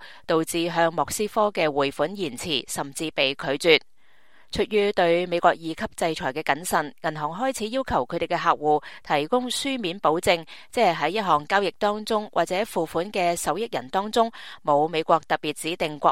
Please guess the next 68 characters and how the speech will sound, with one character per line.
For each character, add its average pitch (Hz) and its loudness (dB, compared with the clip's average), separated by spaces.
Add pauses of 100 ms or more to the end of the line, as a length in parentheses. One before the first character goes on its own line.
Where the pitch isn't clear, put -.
(120)
民 139 -4
同 151 -10
埋 147 -2
被 160 -4
封 254 -6
鎖 175 -2
人 175 -2
員 131 -4
名 131 -10
單 202 -4
上 151 -4
嘅 151 -2
任 156 0
何 139 -2
人 135 0 (220)
或 143 -4
者 165 -4
係 175 -2
實 156 -6
體 143 -6
嘅 143 -2
參 165 -6
與。 147 -2 (680)
消 196 -4
息 202 -4
人 135 -2
士 131 0
話， 127 4 (260)
喺 190 0
阿 170 2
聯 143 -4
酋 135 0
嘅 170 0
阿 175 0
布 175 -2
達 151 0
比 160 -2
第 175 -2
一 - 0
銀 175 -4
行 135 2
同 156 -10
埋 147 -2
杜 165 0
拜 - 4
伊 233 -8
斯 262 -6
蘭 185 -2
銀 131 -6
行 135 4 (260)
已 165 -6
經 226 -4
暫 147 -6
停 131 -10
咗 143 6
與 156 -4
俄 147 -2
羅 127 2
斯 214 -2
商 220 0
品 175 -2
交 208 2
易 208 2 (100)
相 208 0
關 208 0
嘅 170 -2
多 208 4
個 175 0